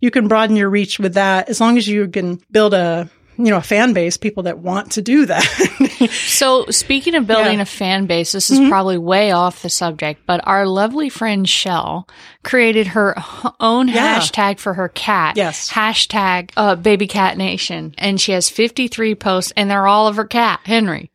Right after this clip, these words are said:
Speaker 1: Is that the only one that shows up for that?
Speaker 2: That's the only one, and you can actually
Speaker 1: <laughs>
Speaker 2: follow it, and it's all a picture of Shell and her cats.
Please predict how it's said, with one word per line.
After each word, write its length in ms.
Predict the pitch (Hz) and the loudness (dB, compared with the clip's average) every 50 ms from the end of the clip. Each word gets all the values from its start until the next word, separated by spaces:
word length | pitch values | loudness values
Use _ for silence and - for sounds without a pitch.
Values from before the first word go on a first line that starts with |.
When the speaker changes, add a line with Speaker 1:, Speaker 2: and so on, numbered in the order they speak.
| _ - | _ -4
Speaker 1:
Is 120 | 240 - | -2 0
that 140 | 254 247 247 | 0 2 2
the 80 | 269 233 | 2 2
only 200 | 226 226 233 233 | 4 4 4 4
one 240 | 226 214 220 220 220 | 4 2 2 2 2
that 100 | 190 - | 0 -2
shows 220 | - 196 196 196 | -4 -4 -2 -2
up 140 | 208 208 - | -4 -4 -4
for 80 | 262 240 | -6 -4
that? 80 | 233 | 0
Speaker 2:
That's 220 | 220 220 220 214 - | 2 2 2 0 -2
the 120 | 226 - - | -6 -4 -2
only 320 | 196 208 214 220 226 226 | -2 0 0 0 0 0
one, 260 | 220 233 247 254 226 - | 0 0 0 0 0 0
and 160 | 202 208 208 | -2 -2 -2
you 80 | 214 208 | -2 -2
can 160 | - 208 - - | -4 -6 -4 -2
actually 460 | 196 196 202 196 - - 226 226 226 | -2 -2 -2 0 0 0 2 2 2
Speaker 1:
<laughs> 220 | 240 - - - - | 0 0 -4 -2 0
Speaker 2:
follow 500 | 226 233 240 240 214 196 180 175 175 180 | 2 2 4 4 2 2 2 4 4 2
it, 180 | 190 208 233 - - - - 359 - - | 2 0 0 -2 -4 -4 -4 -6 -6 -4
and 120 | - 220 214 | 0 0 0
it's 160 | 202 - - - | 0 0 -2 -2
all 240 | 196 196 208 233 254 | 0 2 2 2 0
a 60 | 254 | -2
picture 440 | - - 240 226 - - - 240 220 | -2 -2 -4 -2 -2 -2 -2 0 -2
of 100 | 190 185 | -2 -2
Shell 460 | - - - 202 185 175 175 185 202 | -2 -2 -2 -2 -2 0 0 0 -2
and 160 | - 202 202 208 | -2 -2 -2 -2
her 100 | 214 214 | -2 0
cats. 640 | - 254 254 262 214 - - - - - - - | 0 0 0 0 0 -2 -4 -8 -12 -12 -12 -12